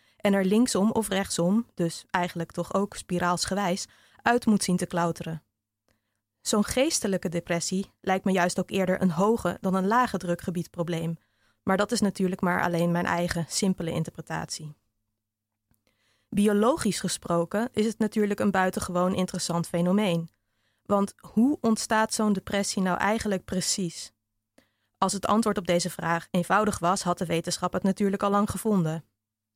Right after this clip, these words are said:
Waarschijnlijk is een depressie dan ook typisch een voorbeeld van een complex, multifactorieel probleem waarbij kleine verschillen in het D N A, schommelingen in de niveaus van neurotransmitters en, zoals we al hoorden, omgevingsfactoren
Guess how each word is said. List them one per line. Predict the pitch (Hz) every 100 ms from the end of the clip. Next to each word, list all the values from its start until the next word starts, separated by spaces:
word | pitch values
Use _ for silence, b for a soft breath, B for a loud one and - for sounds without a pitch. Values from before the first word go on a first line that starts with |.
| _ _
Waarschijnlijk | 208 202 - 247 262 254
is | 226
een | 208
depressie | 196 180 202 202 -
dan | 196 185
ook | 185
typisch | - 254 269 247
een | 196
voorbeeld | - 196 185 190
van | -
een | 175
complex, | - 208 233 208 196 - - b b
multifactorieel | 196 233 269 240 220 - 196 190 185
probleem | 185 180 170 170 180
waarbij | 175 165 170
kleine | - 202 220 226
verschillen | 196 - 202 190
in | -
het | 180
D | 165
N | 175 175
A, | 175 202 226 b b b
schommelingen | - - 240 240 214 214 214
in | 185
de |
niveaus | 180 185 196 196 -
van | 190 190
neurotransmitters | 214 214 214 202 196 - 196 190 190 - - _ _
en, | - 220 240 233
zoals | - 170 -
we | -
al | 175
hoorden, | 180 185 185
omgevingsfactoren | - 170 226 247 233 208 - 180 175 165 170